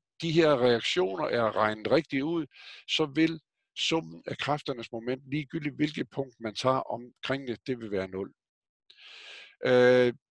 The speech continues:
hvis man ikke stiller sig enten i det her punkt, eller i det her punkt, så vil man jo få en ligning med to ubekendte. Og det vil matematikerne kunne huske, at det kan vi ikke rigtigt, så skal vi bruge flere ligninger,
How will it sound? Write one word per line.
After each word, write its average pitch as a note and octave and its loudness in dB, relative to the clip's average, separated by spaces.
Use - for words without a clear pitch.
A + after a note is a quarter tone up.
hvis E3+ 0
man D#3+ 2
ikke G3 4
stiller G3+ 2
sig C#3+ 2
enten F3 -2
i B2 -2
det A3 2
her G3+ 4
punkt, E3+ -4
eller C#3 6
i B2+ 4
det E3 4
her D3+ 2
punkt, B2 -6
så D#3+ 0
vil E3 -2
man C3+ -4
jo A#2+ 0
få C#3+ 0
en D#3+ 0
ligning C#3+ -2
med A2+ -2
to D3 -4
ubekendte. A2 -2
Og A#2 -2
det E3+ 4
vil D3 -4
matematikerne B2 2
kunne B2+ -12
huske, C#3 -4
at - -4
det D3 -4
kan C3 2
vi C3+ -4
ikke D3+ -6
rigtigt, B2+ -2
så C#3+ -6
skal B2 -6
vi A#2 -8
bruge A2+ -12
flere C#3 2
ligninger, B2+ -2